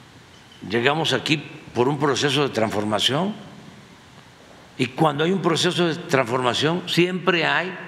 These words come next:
una reacción. Y hemos enfrentado esa reacción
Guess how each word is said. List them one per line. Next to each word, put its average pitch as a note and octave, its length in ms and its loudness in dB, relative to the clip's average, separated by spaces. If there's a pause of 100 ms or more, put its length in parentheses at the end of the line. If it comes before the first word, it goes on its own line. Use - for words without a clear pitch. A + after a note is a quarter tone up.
(1200)
una E3 240 2
reacción. F3+ 640 0 (4000)
Y F#3+ 720 0
hemos D#3 300 2
enfrentado C#3+ 540 2
esa D3 220 0
reacción F3 580 0